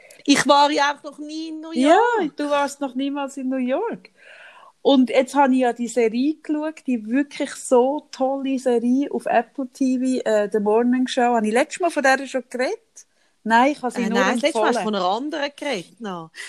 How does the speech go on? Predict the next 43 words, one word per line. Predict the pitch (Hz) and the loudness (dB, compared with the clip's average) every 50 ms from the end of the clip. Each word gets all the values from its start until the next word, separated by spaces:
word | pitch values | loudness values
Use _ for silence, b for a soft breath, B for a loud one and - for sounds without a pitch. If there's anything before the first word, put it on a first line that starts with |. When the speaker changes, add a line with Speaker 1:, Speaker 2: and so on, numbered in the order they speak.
| B B | B B
Speaker 1:
Hast | 254 277 285 285 - - | 2 2 2 0 -2 -2
du | 392 370 | -2 0
sie, | - 359 339 320 262 | 0 -2 -2 -2 -2
hast | 285 - - | -4 -4 -6
du | 302 | -8
gesehen, | - - - 349 359 | -8 -4 -4 -4 -2
ich | 349 - | -4 -4
habe | 311 285 | -6 -6
ein | 262 - | -4 0
Highlight | 254 262 262 285 302 294 196 202 311 _ | 2 2 2 2 0 -2 -4 -6 -8 _
gemacht | - 262 247 240 - | -8 -8 -8 -8 -10
mit | - 240 233 - | -14 -16 -12 -10
Serientipps | - 240 240 247 262 269 269 262 _ - 185 160 _ - - - - | -8 -8 -6 -8 -8 -10 -12 -12 _ -16 -16 -16 _ -16 -14 -10 -4
Speaker 2:
Nein, | 214 214 214 220 | -2 0 0 0
das | 233 247 - | 0 -2 0
habe | 254 233 | 0 2
Speaker 1:
bei | 233 | 2
Speaker 2:
ich | 233 | 2
Speaker 1:
uns | 220 214 | 0 0
Speaker 2:
noch | 208 | 0
Speaker 1:
auf | 208 226 | 0 0
Speaker 2:
nicht | 240 226 | -2 -2
Speaker 1:
Insta. | 208 196 185 170 | -4 -4 0 2
Speaker 2:
gesehen. | 208 180 170 165 190 175 156 151 - | 2 2 2 0 -4 -6 -6 -6 -6
Das | 208 208 208 | -8 -6 -4
habe | 226 214 202 | -6 -6 -6
ich | 202 | -6
nicht | 202 208 202 | -8 -8 -10
gesehen. | - 262 233 190 | -8 -6 -6 -2
Speaker 1:
Ich | 175 | 2
habe | 269 294 320 381 403 320 | 2 4 4 2 0 -2
ein | - - - 226 247 226 233 | -8 -8 -6 -6 -4 -4 -4
Highlight | 269 311 320 330 349 370 - _ | -4 -6 -6 -6 -6 -8 -10 _
gemacht, | - 370 370 427 - - - | -8 -8 -8 -8 -8 -10 -8
Serientipps. | - 269 240 254 277 302 339 359 339 - - 330 415 494 196 175 190 208 | -6 -6 -6 -6 -6 -8 -10 -10 -10 -10 -8 -4 -2 -2 -2 -2 0 2
Speaker 2:
Mhm. | 214 247 302 415 453 392 - b b b b b b b b - | 4 4 4 4 2 -4 -10 b b b b b b b b -10
Speaker 1:
Und | - 294 277 247 - - | -6 -6 -6 -6 -6 -6
dort | 330 339 - | -6 -6 -6
musst | 330 330 - - - | -8 -8 -8 -8 -10
du | 269 | -10
dich | - 277 | -8 -4
rein | 285 302 320 - - | -4 -4 -4 -4 -6
tun. | 302 262 196 160 | -6 -4 -4 -4